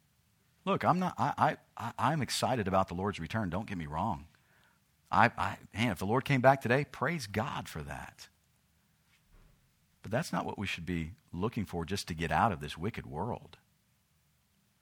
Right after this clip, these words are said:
Are we just going along with the flow? Or will we listen to what Jesus says as he's praying to the Father? "Lord,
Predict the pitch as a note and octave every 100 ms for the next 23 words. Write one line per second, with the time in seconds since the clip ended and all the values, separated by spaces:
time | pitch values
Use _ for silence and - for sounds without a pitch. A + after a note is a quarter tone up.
0 | _ _ _ _ _ _ _ _ _ _
1 | _ _ _ _ _ _ _ _ _ _
2 | _ G#2 G#2+ C#3 A2 C3 B2 A2 B2+ A#2
3 | D#2+ - F#2 A#2 F3+ F#3+ _ _ _ _
4 | _ _ _ _ _ _ _ _ _ _
5 | _ _ _ _ _ _ A#2 A2+ G#2+ G#2
6 | A#2+ G3 - B2+ - B2 G#2+ G#2+ F#2 G2+
7 | D#3 B2 G#2+ D3 C#3+ F#2+ F#2+ F2+ - -
8 | C#3+ G#3 G#3+ C3 F#2 F2 D3 A2+ - A2
9 | B2+ C#3+ A#2 E2+ D2 - - _ _ _
10 | _ _ _ _ _ _ _ _ _ _
11 | _ _ _ _ _ _ _ _ _ A2
12 | C3+